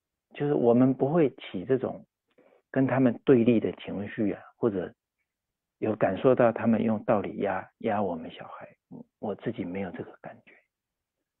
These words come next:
哎，反而父母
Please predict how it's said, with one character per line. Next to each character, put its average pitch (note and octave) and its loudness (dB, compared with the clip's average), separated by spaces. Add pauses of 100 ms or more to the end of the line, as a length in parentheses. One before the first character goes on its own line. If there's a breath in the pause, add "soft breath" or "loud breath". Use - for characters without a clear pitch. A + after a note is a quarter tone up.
(960)
哎， G2+ -2
反 A#2 6
而 C#3+ 10 (1200)
父 - 6
母 G#2+ 6